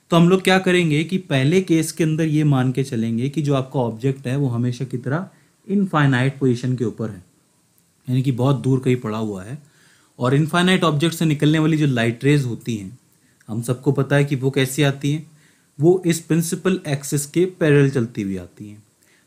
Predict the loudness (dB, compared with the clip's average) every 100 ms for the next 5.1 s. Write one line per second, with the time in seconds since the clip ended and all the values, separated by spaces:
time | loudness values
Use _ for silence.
0 | -4 0 2 2 2 0 2 0 0 0
1 | 2 2 2 4 2 2 0 2 2 2
2 | 0 -2 -2 -4 -4 -4 -2 -2 0 -2
3 | 0 2 2 2 0 -4 -6 -12 _ _
4 | _ _ _ -6 0 2 2 0 0 2